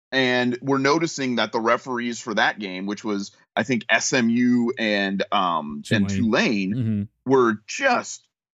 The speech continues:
Speaker 1: terrible. So maybe it's a problem with the ref, you know, these, these referees or, or something.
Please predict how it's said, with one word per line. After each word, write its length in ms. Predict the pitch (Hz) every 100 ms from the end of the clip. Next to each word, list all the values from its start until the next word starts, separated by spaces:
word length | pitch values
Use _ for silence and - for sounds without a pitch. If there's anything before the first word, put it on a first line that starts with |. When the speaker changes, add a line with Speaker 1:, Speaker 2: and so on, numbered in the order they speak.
| _ _ -
Speaker 1:
terrible. 480 | 156 104 80 - _ _ _ _ _ _ 151
So 340 | 135 123 - _ _ _ _ _ _ _ 156
maybe 400 | 190 247 226 202
it's 220 | 160 175
a 60 | 156
problem 520 | - 156 156 156 135
with 180 | 131 -
the 180 | 107 120
ref, 340 | 120 120 - - _ _ _ _ -
you 80 | 117
know, 80 |
these, 220 | 110 113 101
these 260 | 113 107
referees 600 | 120 123 117 120 120 117 - _ _ - -
or, 300 | 156 147 131
or 180 | 143 139
something. 680 | - 202 208 - 95 76